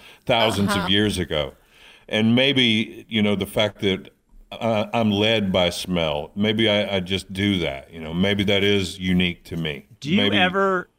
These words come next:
Speaker 3: like, if you have a, um, a stink bug and you try to get
Speaker 1: No.
Speaker 3: rid of it?
Speaker 1: No.
Speaker 3: No, but what I always do is once I've gotten rid of it, or if I make contact,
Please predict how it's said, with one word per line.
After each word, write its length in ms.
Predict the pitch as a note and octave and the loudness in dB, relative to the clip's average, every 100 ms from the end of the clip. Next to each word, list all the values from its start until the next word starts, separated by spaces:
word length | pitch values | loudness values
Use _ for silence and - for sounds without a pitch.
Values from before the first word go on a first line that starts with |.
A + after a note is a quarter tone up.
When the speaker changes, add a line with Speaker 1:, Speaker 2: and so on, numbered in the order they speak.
| _ _ - | _ _ -6
Speaker 3:
like, 460 | C#3+ C3+ - - - | -4 -4 -6 -20 -6
if 180 | C3+ A#2+ | -6 -4
you 160 | E3+ | -4
have 220 | F3 E3+ D3 | -2 0 2
a, 280 | B2+ A2+ | 2 0
um, 440 | A2+ A2 G2 F2+ F2 _ _ _ _ | -2 -4 -4 -8 -14 _ _ _ _
a 80 | F#2+ | -20
stink 360 | - F#3 D#3+ | -4 -4 -2
bug 260 | A#2 E2 C2 _ _ _ G#2+ | -6 -8 -10 _ _ _ -10
and 160 | A#2+ | -4
you 180 | C3+ C#3 | 0 -2
try 220 | - D3+ C#3 | 0 0 2
to 60 | |
get 60 | B2 | 2
Speaker 1:
No. 340 | C#3 D3+ D3+ C3+ | 4 6 6 4
Speaker 3:
rid 80 | |
of 60 | G2 | 2
it? 140 | - - _ F#2 | -6 -18 _ -6
Speaker 1:
No. 340 | F#2+ G#2+ G#2 | 0 2 2
Speaker 3:
No, 120 | F2 - | -2 -4
but 320 | D3+ F#3 G#2+ - _ _ _ _ | 0 2 0 -8 _ _ _ _
what 180 | C#3 D#3+ | 0 2
I 140 | F#3 | 2
always 280 | G#3 E3+ A#2+ | 2 0 -2
do 400 | A#2+ A#2 A2 A2+ | -2 0 -2 -6
is 160 | A2+ G#2+ | -12 -8
once 240 | C#3 D#3 | -6 0
I've 160 | D#3 B2 | 0 0
gotten 300 | C#3 C3+ B2 | 0 0 0
rid 160 | C3 B2+ | -2 -2
of 100 | F#2+ | -4
it, 80 | G2+ | -2
or 100 | A#2 | -2
if 60 | C3+ | 0
I 100 | D3 | 0
make 200 | D3 - | 0 0
contact, 680 | D#3+ D#3+ D#3+ B2+ F2+ E2+ | 0 0 -2 -2 -4 -6